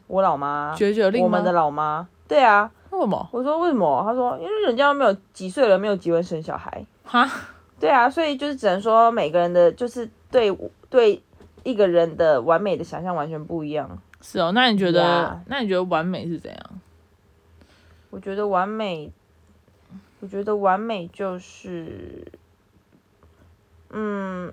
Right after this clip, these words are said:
Speaker 1: 一个人哦，我觉得他觉得自己很完美，是他很接受他所有当时的东西。
Speaker 2: 哦，说他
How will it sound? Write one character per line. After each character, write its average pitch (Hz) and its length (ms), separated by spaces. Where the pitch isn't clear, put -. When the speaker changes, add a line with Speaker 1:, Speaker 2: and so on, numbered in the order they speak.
Speaker 1:
一 277 100
个 254 160
人 156 400
哦， 143 120
我 143 120
觉 151 160
得 160 120
他 190 180
觉 170 160
得 143 60
自 - 160
己 170 100
很 160 220
完 - 160
美， 160 180
是 160 300
他 196 220
很 180 340
接 175 220
受 180 180
他 156 380
所 160 320
有 151 180
当 180 240
时 170 240
的 123 400
东 160 240
西。 160 320
Speaker 2:
哦， 165 140
说 180 60
他 190 160